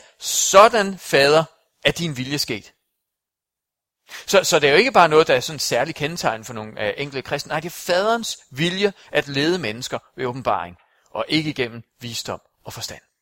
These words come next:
Øh, der er ikke noget i vejen med visdom og forstand, men der står faktisk, at, "Tak, fordi du har skjult det for de vise og de forstandige, og du har åbenbaret det for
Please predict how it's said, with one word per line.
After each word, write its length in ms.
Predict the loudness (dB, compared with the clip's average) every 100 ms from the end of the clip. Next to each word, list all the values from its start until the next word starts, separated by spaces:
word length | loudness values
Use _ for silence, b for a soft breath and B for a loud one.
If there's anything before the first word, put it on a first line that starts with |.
| _ _ _ _ _ _ -14
Øh, 200 | -12 -12
der 220 | -10 -4
er 40 |
ikke 100 | -4
noget 120 | -4 -2
i 40 |
vejen 180 | -2 -2
med 100 | -8
visdom 320 | -14 -14 -16
og 60 | -16
forstand, 260 | -8 -8 -8 B B
men 120 | -8
der 60 | -8
står 280 | -6 -6 -4
faktisk, 540 | -4 -4 -8 -16 _ _
at, 220 | -12 -12 _ _ _ _ _ _ _ _ _ _
"Tak, 240 | -4 -4 -4
fordi 200 | -12 -14
du 120 | -14
har 140 | -14
skjult 540 | -12 -12 -10 -12 -14 -16
det 100 | -16 _
for 160 | _ -12
de 160 | -12 -14
vise 400 | -16 -16 -18 -20 _ -20
og 80 | -18
de 80 |
forstandige, 600 | -18 -18 -18 -20 -20 -20 _ _ _ _ b b b -20
og 100 | -16
du 60 |
har 160 | -12 -10
åbenbaret 640 | -10 -12 -6 -4 -4 -6
det 160 | -8 -12
for 260 | -12 -12